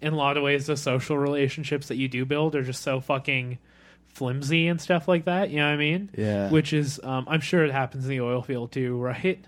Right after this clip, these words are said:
Speaker 2: Yeah. Yeah, yeah, yeah, yeah. Yeah, definitely. No, I mean, I, I can't think of a specific, uh, anecdote that,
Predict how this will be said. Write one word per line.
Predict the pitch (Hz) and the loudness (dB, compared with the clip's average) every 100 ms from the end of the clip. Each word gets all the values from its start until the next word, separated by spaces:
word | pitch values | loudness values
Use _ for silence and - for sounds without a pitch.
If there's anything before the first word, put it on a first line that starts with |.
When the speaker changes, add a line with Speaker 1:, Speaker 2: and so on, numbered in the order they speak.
| _ - | _ 2
Speaker 2:
Yeah. | 120 127 113 98 - - - - - - - | 6 6 4 0 -12 -20 -20 -20 -20 -20 -6
Yeah, | 107 135 139 | 2 4 6
yeah, | 104 110 | 6 6
yeah, | 117 120 | 6 6
yeah. | 120 90 - | 4 0 -2
Yeah, | 107 104 | -2 0
definitely. | 98 107 110 92 87 | 0 -2 0 0 0
No, | 98 | 0
I | 92 98 | 0 0
mean, | 107 | 0
I, | 95 95 | -2 -6
I | 98 | -12
can't | - 123 101 | -10 -12 -10
think | 117 | -10
of | 98 | -8
a | |
specific, | 92 - 98 101 98 - - - | -8 -4 -4 -2 -2 -6 -18 -8
uh, | 101 92 85 - | -2 0 0 0
anecdote | 98 98 98 90 87 | -2 -2 0 0 0
that, | 90 - - - - | -2 -2 -6 -8 -10